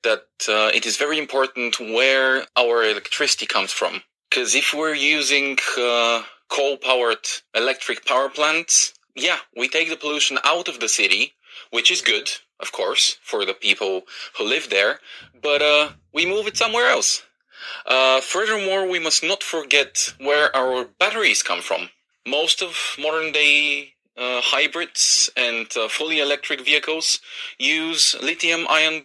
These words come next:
batteries. And, uh, let's take a look where the source materials come from. Lithium is, uh, mined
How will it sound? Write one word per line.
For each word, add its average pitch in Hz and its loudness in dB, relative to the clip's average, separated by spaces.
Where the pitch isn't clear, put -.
batteries. - 0
And, 127 0
uh, 127 0
let's 139 0
take 151 -2
a 151 -2
look 202 -4
where 139 0
the 131 2
source 151 0
materials 156 -2
come 113 2
from. 85 -2
Lithium 135 -2
is, 135 0
uh, 139 2
mined 135 0